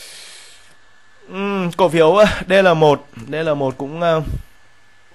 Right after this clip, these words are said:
<clears throat> khá, tốn khá nhiều giấy mực, đúng không ạ? Thì, ờ, trong tuần vừa qua, D L một chạm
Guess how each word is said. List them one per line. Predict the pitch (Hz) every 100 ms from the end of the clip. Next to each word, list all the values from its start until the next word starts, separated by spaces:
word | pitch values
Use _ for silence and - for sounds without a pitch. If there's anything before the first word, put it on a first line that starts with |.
| - _ - -
<clears throat> | 185 151 113 104
khá, | - 120 143 147 - - -
tốn | 127 147
khá | 160
nhiều | 170 147
giấy | 120 131
mực, | 156 -
đúng | 120
không | 143 160
ạ? | - - - - -
Thì, | 151
ờ, | 143
trong | 185 180
tuần | 170
vừa | 147
qua, | 156 170 160
D |
L | 160
một | 156 135 -
chạm | 156